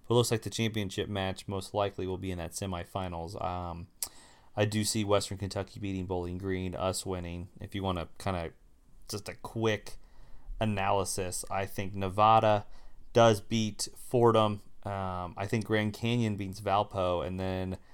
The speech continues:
I mean, toss up. I, I honestly think Grand Canyon can knock off Nevada, and then we play Grand Canyon in the championship. But, or we play Nevada. Um, they do have Steele Alford, who's, you know, pretty good coach, knows what he's doing.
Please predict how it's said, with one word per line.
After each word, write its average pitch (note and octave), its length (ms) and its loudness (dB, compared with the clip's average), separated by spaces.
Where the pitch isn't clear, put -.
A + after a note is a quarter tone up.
I F#2 160 -4
mean, F#2+ 300 -4
toss G2 400 0
up. G2 160 0
I, F#2+ 160 0
I A#2 180 4
honestly B2+ 320 4
think A2+ 240 -2
Grand A2+ 300 0
Canyon G#2+ 420 -2
can G2 180 -4
knock G2 240 0
off G#2 200 4
Nevada, G2 380 4
and F2+ 140 0
then F2+ 140 -4
we F2+ 100 -4
play F#2 220 -6
Grand F#2 300 -6
Canyon F2+ 240 -6
in E2+ 80 -8
the E2+ 60 -10
championship. F2+ 680 -8
But, - 280 -2
or C3+ 140 0
we D3 60 -6
play G#2+ 180 -2
Nevada. F2+ 440 0
Um, F#2+ 380 -6
they F#2+ 180 -2
do G2 160 -2
have E2+ 140 -2
Steele F#2+ 260 -2
Alford, F2+ 460 -4
who's, F2 520 -6
you - 100 -8
know, E2+ 140 -10
pretty A2+ 160 -2
good F#2+ 160 -6
coach, F#2+ 420 0
knows F#2 160 -6
what F#2+ 80 -6
he's - 100 -10
doing. F2 340 -8